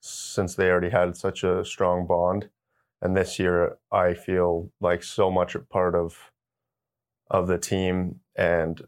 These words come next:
to be able to, um, I'm grateful to have, like, a leadership role that, um, that Bruce gave me, and, uh, I think it's just doing my best to give them every,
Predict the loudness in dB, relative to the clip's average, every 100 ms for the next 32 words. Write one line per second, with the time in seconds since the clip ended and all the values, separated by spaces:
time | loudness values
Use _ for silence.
0 | -8 -2 0 2 0 0 0 -2 _ _
1 | _ _ -2 -2 -2 -8 -14 _ _ _
2 | -6 -2 0 -2 0 0 2 2 2 0
3 | 0 -4 -2 -4 -2 -4 0 0 0 -2
4 | -6 _ _ _ _ _ _ -8 0 2
5 | 2 0 0 0 -2 -6 -10 _ _ _
6 | _ -2 0 0 -2 -2 -4 0 0 0
7 | -2 -2 -4 -4 -2 0 0 0 2 0
8 | -4 -6 -4 -2 0 0 -2 -2 0 0
9 | -4 _ _ _ _ _ _ _ _ _
10 | _ _ -2 2 4 4 4 4 2 -2
11 | -2 0 2 2 2 -2 -8 _ _ _
12 | _ _ _ -4 0